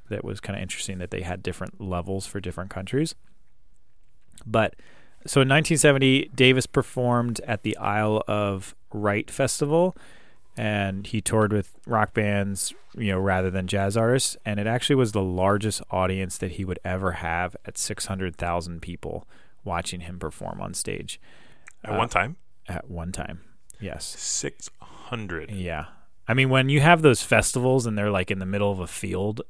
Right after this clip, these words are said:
Speaker 1: and it's just, like, so many thousand people.
Speaker 2: Yeah, but
Speaker 1: Uh,
Speaker 2: I'm just thinking about, like, a stadium or,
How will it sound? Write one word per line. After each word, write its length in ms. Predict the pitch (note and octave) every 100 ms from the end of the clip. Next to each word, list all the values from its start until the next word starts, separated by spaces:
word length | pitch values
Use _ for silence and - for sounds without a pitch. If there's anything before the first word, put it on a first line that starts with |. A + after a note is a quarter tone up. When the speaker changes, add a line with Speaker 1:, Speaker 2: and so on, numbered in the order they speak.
| -
Speaker 1:
and 140 | F2+
it's 120 | F2
just, 220 | - F2+ -
like, 160 | F2+ - - - - - - - - - - - - -
so 460 | - - - G2+
many 200 | F#2 F2+
thousand 400 | F2 F2 F2 E2+
people. 420 | E2+ F2 G2+ G2+ B2
Speaker 2:
Yeah, 180 | - A2
but 120 | F#2+
Speaker 1:
Uh, 20 |
Speaker 2:
I'm 100 | G2
just 180 | G2+ A2+
thinking 280 | A#2+ A2 F#2
about, 300 | E2 E2+ E2+
like, 300 | F2 E2 - - - - - -
a 440 | F#2 E2 D#2+ D#2+
stadium 1700 | D2+ - - - - - F2+ F2 F2+ F2+ F2+ F2+ F2 F2+ E2+ F2 F2+ -
or, 840 | E2+ E2 D#2+ D#2 D#2 D#2 D#2+